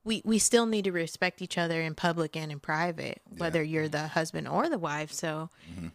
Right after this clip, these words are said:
Speaker 1: I think that is part of the reason why in this modern day it's so tricky to define what do we mean by submit, 'cause a lot of
Speaker 2: Mm-hmm.
Speaker 1: that just sounds like having mutual respect for each other.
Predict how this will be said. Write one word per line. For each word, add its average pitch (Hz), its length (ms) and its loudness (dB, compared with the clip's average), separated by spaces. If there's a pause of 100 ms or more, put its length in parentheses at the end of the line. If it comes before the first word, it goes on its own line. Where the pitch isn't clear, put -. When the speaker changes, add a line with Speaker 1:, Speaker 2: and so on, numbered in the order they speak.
(120)
Speaker 1:
I 190 140 4
think 254 280 2
that 190 240 10
is 185 280 4
part 185 280 8
of 185 60 2
the 180 80 0
reason 180 280 2
why 170 200 8
in 165 160 0
this 160 160 -4
modern 165 280 2
day 160 180 0
it's - 120 -6
so 165 140 2
tricky 175 420 -2
to 165 120 -4
define 156 640 0
what 190 100 0
do 214 80 2
we 208 140 0
mean 190 180 0
by 165 180 0
submit, 160 420 -2
'cause 160 120 -2
a 151 60 0
lot 180 240 6
of 240 60 0
Speaker 2:
Mm-hmm. 170 80 -2
Speaker 1:
that 151 80 -6
just 165 180 0
sounds 160 280 0
like 156 160 0
having 156 300 4
mutual 156 400 0
respect 143 440 -4
for 143 180 -8
each - 180 -8
other. 143 320 -12